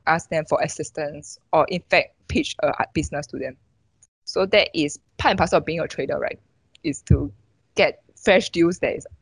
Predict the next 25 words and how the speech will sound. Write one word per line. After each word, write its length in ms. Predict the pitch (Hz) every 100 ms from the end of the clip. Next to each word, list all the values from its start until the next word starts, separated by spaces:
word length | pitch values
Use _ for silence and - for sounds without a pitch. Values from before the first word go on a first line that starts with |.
| -
done 260 | 147 151 151
and 160 | 139
stuff. 240 | - 143 147 _ - - - - _ _ _ _ _
So, 260 | - 262 262
uh, 460 | - 220 220 220 -
yeah, 320 | - 294 196
so 180 | 180 294
that's 220 | 294 294
one 160 | 269 -
part 200 | - 185
that 120 | -
I, 140 | 170 175
honestly, 280 | 208 233 -
I 100 | 151
am 100 | 147
still 200 | 147 180
working 280 | 156 143 156
on, 240 | 135 147 202 240
which 240 | 202 -
is 520 | 175 151 - - - _ _ -
why 340 | 196 214 220 -
I 240 | 151 151
was 360 | 151 143 139 -
quite 420 | - 180 156 - -
per-, 120 | -